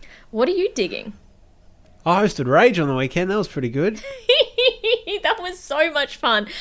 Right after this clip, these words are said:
Speaker 1: Um, if you do follow Chris on Spotify, which hopefully you do because that means that you follow this podcast, I don't know, The Song Nerd on Spotify,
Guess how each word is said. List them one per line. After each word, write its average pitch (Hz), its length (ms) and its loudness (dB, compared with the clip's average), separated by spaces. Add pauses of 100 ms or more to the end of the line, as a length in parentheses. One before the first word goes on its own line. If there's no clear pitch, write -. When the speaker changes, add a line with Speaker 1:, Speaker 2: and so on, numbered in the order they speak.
(240)
Speaker 1:
Um, 247 320 4
if 254 180 -2
you 247 380 -6
do 269 300 -4
follow 240 320 -4
Chris 208 320 -8
on 202 120 -4
Spotify, 185 500 -4
which 170 180 -10
hopefully 202 380 -4
you 185 120 -8
do 175 180 -6
because 175 480 -8 (120)
that 180 200 0
means 175 260 -6
that - 140 -6
you 170 240 -8
follow 170 520 -4
this 196 200 0
podcast, 180 680 -4
I 190 100 0
don't 175 160 -6
know, 175 200 -8 (340)
The 320 120 -2
Song 226 300 0
Nerd 220 260 2
on 208 120 -6
Spotify, 185 580 -4